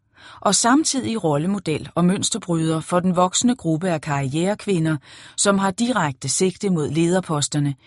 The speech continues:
i de danske virksomheder. Det er en Stine Bosse, som nu står ved en afgørende skillevej efter toogtyve år i Tryg Vesta. Heraf de seneste ti år som direktør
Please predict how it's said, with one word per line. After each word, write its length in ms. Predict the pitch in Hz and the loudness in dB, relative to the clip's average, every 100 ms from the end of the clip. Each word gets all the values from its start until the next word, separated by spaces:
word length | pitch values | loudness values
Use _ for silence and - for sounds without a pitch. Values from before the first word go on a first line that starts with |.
| _ | _
i 80 | - | -6
de 120 | 170 | -4
danske 460 | 151 147 123 - 143 | -2 -2 -2 -2 -4
virksomheder. 560 | 127 120 - 131 120 101 - _ _ _ _ _ _ _ _ _ _ - - - - - _ _ _ | -6 -4 -2 -2 -4 -10 -18 _ _ _ _ _ _ _ _ _ _ -20 -20 -20 -20 -20 _ _ _
Det 140 | 220 220 | 2 4
er 100 | 214 | 6
en 80 | 220 | 2
Stine 360 | - 226 226 | 2 4 4
Bosse, 420 | - 202 214 247 | 4 4 4 2
som 200 | 254 214 | 0 0
nu 240 | 208 214 247 | 4 4 4
står 340 | - 196 170 | 2 0 0
ved 140 | 180 170 | 0 0
en 100 | 143 | 2
afgørende 600 | 175 214 220 165 147 151 | 2 2 0 0 0 -2
skillevej 600 | - 147 160 165 127 117 - - | -2 -2 -2 -2 -4 -6 -14 -4
efter 280 | 160 - 170 | -2 -2 -4
toogtyve 720 | - 226 185 - 185 185 - | -2 -4 -4 -2 -2 -2 -2
år 260 | 143 - - | -4 -6 -6
i 80 | 165 | -4
Tryg 320 | - 147 135 | -2 -4 -2
Vesta. 340 | 135 - 127 127 _ _ _ _ - - | -2 -2 -6 -12 _ _ _ _ -20 0
Heraf 440 | 226 214 175 156 - | 4 6 4 0 -2
de 80 | 160 | -2
seneste 580 | - 170 185 202 - | 2 2 2 0 -4
ti 320 | 147 - 202 - | -4 -4 -4 -4
år 220 | 139 - | -4 -4
som 200 | - 160 | -2 -2
direktør 580 | 147 139 - 247 - | -2 -4 -2 -4 -4